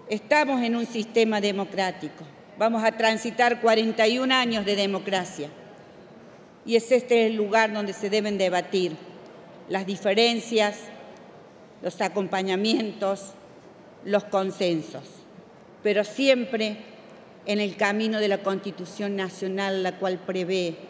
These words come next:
la división de poderes. Y este es el poder legislativo, el poder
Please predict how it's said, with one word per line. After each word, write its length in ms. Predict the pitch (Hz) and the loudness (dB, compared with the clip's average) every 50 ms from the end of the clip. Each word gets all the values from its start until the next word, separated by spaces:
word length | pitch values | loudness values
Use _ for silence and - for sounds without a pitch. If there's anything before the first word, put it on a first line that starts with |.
| - - - - - - | -20 -20 -20 -20 -12 -4
la 140 | 180 196 190 | -2 -2 0
división 540 | 170 185 170 170 - - - 190 175 175 147 | 0 -4 -6 -8 -8 -6 -4 -4 -2 -2 -4
de 80 | 131 | -6
poderes. 640 | - - 165 151 143 147 135 120 - 95 - - - - - - - - - - - | -6 -4 -4 -4 -2 -4 -6 -10 -12 -16 -18 -20 -20 -20 -20 -20 -20 -20 -20 -20 -12
Y 240 | - 233 233 233 226 | -6 -2 4 6 6
este 280 | 240 233 220 233 233 214 | 6 6 2 0 -2 -2
es 120 | 202 - | -2 0
el 120 | 214 196 - | -4 -4 -2
poder 320 | - 196 180 180 202 196 | 0 0 2 2 2 0
legislativo, 840 | 190 180 175 170 - - 175 170 175 170 170 - 156 143 147 127 - - - - - - - - - - - - - - - - - - | 0 0 -2 -4 -4 -4 -2 -2 -2 -2 -2 -4 -4 -4 -4 -6 -8 -14 -16 -20 -20 -20 -20 -20 -20 -20 -20 -20 -20 -20 -20 -20 -14 -12
el 140 | 170 180 175 | -10 -10 -6
poder 540 | - 190 190 202 220 240 247 254 233 226 | -2 0 2 4 4 6 4 4 2 0